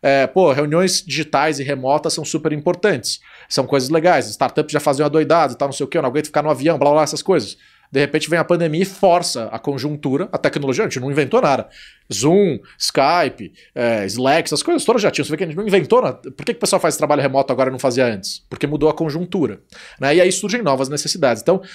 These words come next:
o ponto é, essa tecnologia de saúde provavelmente vai gerar uma nova espécie,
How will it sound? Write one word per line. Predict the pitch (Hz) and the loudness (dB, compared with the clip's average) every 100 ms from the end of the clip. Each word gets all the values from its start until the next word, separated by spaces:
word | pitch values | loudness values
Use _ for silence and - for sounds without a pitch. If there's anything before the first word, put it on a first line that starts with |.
| - | -8
o | 151 | -2
ponto | 208 233 233 | 0 2 2
é, | 135 120 - | 2 0 -6
essa | - 170 220 | 0 0 0
tecnologia | 214 185 165 143 117 113 113 | -2 -2 0 0 0 -2 -4
de | 110 | -2
saúde | - 110 131 208 135 98 _ - | -2 0 0 -2 -6 -12 _ -6
provavelmente | 135 147 139 143 156 | 0 2 0 -2 -2
vai | 160 | 0
gerar | 156 196 127 143 - | 2 4 4 2 0
uma | 190 175 | -4 0
nova | 165 202 | 2 2
espécie, | - - 151 - 165 | 0 2 2 0 -12